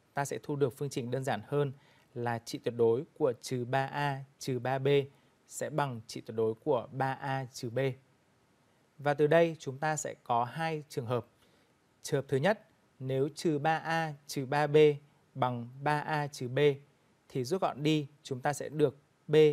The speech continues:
bằng trừ ba A. Và chúng ta ghi nhớ trong đó A B sẽ là tọa độ của vectơ pháp tuyến.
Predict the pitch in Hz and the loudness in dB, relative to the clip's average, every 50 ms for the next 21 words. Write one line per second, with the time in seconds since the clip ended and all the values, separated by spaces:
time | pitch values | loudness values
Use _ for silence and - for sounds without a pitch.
0 | 143 143 _ _ _ - 127 120 120 113 110 110 - - - - 139 127 123 117 | 4 -4 _ _ _ -6 -4 -4 -2 -2 -6 -8 -12 -12 -8 -4 -4 -4 -4 -2
1 | 127 135 139 135 131 135 _ - 143 143 143 131 - - _ _ _ _ _ _ | -2 -2 -2 -2 -4 -6 _ -4 -2 -2 -2 -4 -6 -12 _ _ _ _ _ _
2 | _ _ - 131 131 117 - 131 131 151 165 165 151 151 170 165 156 143 131 127 | _ _ -4 -4 -4 -4 -4 -6 -2 -2 -2 -2 -2 -2 -4 -2 0 2 2 2
3 | 123 156 - _ _ _ _ - - 156 156 139 131 123 123 - _ - 165 160 | 2 0 -2 _ _ _ _ -12 -10 -8 -4 -2 0 -2 -2 -2 _ -6 -4 -2
4 | 160 160 156 147 151 160 156 151 147 139 135 - - - 131 160 151 - - 117 | -2 -2 0 4 6 8 8 6 4 0 -12 -14 -12 -8 -6 -6 -6 -6 -6 -8
5 | 110 127 127 120 113 107 - _ _ - 123 113 104 98 95 - _ _ 131 123 | -6 -4 -4 -4 -6 -8 -16 _ _ -4 -2 -2 -2 -4 -8 -14 _ _ -16 -10
6 | 127 165 175 - - 151 143 135 - 185 - - 131 120 147 | -10 -10 -8 -6 -4 -4 -4 -4 -6 -8 -6 -2 0 0 0